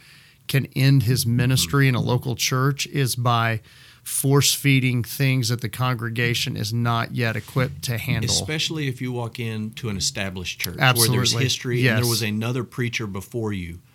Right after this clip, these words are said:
Speaker 2: who maybe didn't agree with you on all areas
Speaker 1: Right.
Speaker 2: of doctrine. You need to know where he was and where your people are before you start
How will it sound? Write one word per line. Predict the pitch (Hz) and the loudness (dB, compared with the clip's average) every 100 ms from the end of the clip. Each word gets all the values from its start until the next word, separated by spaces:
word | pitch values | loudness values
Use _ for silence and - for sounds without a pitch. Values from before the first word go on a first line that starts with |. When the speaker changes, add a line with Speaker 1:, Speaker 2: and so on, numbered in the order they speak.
| _ _ _ | _ _ _
Speaker 2:
who | 117 | -4
maybe | 117 120 131 147 | 0 2 0 0
didn't | 139 139 | -2 -2
agree | 107 104 123 170 | -4 -4 -2 0
with | 104 - | -2 -4
you | 98 | -4
on | 95 95 | -2 -2
all | 95 95 | -4 0
areas | 113 | 4
Speaker 1:
Right. | 120 110 | 4 4
Speaker 2:
of | 92 92 | 2 -4
doctrine. | 92 90 - 90 95 | -4 -6 -8 -4 -2
You | 123 | 0
need | 143 139 | 2 0
to | 117 | 0
know | 113 117 117 | 0 0 0
where | 107 101 | -2 -4
he | 92 143 151 | -2 -2 0
was | 113 98 92 95 104 | -2 -2 -4 -4 -4
and | 104 | -4
where | 104 | -6
your | 95 98 | -6 -8
people | - 117 117 104 | -6 -6 -6 -6
are | 92 92 | -4 -6
before | 92 95 - 104 | -6 -8 -6 -4
you | 101 104 | -2 -2
start | - 110 98 92 | -4 -4 -4 -6